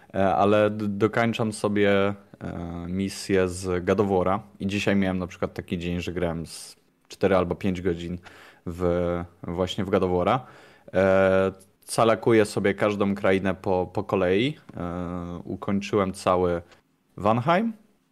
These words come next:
ukończyłem dalej, coś tam jeszcze zrobiłem. Zrobiłem, e, tą, jak się nazywa ta, ta, ta plansza, gdzie masz to drzewo z krukami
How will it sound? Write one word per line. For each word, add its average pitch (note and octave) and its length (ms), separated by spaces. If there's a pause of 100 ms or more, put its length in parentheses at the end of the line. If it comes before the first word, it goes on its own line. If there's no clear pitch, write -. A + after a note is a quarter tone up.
(240)
ukończyłem F#2 1160
dalej, F2+ 720 (920)
coś - 160
tam B2 120
jeszcze - 220
zrobiłem. E2+ 600 (400)
Zrobiłem, G#2+ 760
e, F#2 420 (640)
tą, F#2 400 (1700)
jak E3+ 140
się - 120
nazywa F2+ 300
ta, E2 220
ta, D#2+ 220
ta - 140
plansza, F#2 440
gdzie E2+ 140
masz E2 280
to - 120
drzewo F2 380
z - 120
krukami F2 640